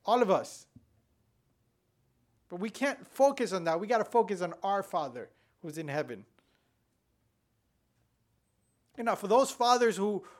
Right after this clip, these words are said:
who have come up short, right? Because if you're like me, you have come up short many times.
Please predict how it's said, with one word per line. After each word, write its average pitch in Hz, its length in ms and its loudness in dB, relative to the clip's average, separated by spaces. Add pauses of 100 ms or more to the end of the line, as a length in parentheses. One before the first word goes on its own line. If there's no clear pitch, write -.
(160)
who 190 360 -4
have 247 300 2
come 226 180 0
up 185 140 0
short, 180 480 -4 (560)
right? 175 260 -6
Because 185 400 -8 (640)
if - 80 -20
you're 220 120 0
like 226 240 2
me, 220 160 -4
you 202 220 -2
have 208 340 2
come 190 160 -4
up 185 100 -4
short 190 340 -4
many 185 280 -4
times. 170 560 -10